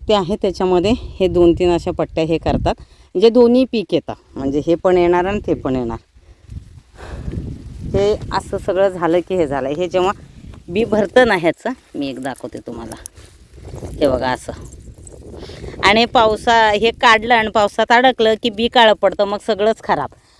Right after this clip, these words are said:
मग पाऊस पण वेळेवर पाहिजे, सगळंच वेळेवर पाहिजे. आम्ही लय खायचो लहानपणी मुगाच्या शेंगा, त्यांना माहिती आहे. तर असं हे मूग लागतं.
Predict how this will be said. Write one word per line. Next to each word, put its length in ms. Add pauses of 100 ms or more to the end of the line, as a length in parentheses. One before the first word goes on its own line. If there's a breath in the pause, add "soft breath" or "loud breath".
(120)
मग 160
पाऊस 240
पण 240
वेळेवर 400
पाहिजे, 320 (100)
सगळंच 340
वेळेवर 340
पाहिजे. 280 (340 soft breath)
आम्ही 200
लय 140
खायचो 360
लहानपणी 420
मुगाच्या 460
शेंगा, 280
त्यांना 240
माहिती 440
आहे. 80 (240)
तर 100 (160)
असं 480 (680)
हे 80
मूग 260
लागतं. 360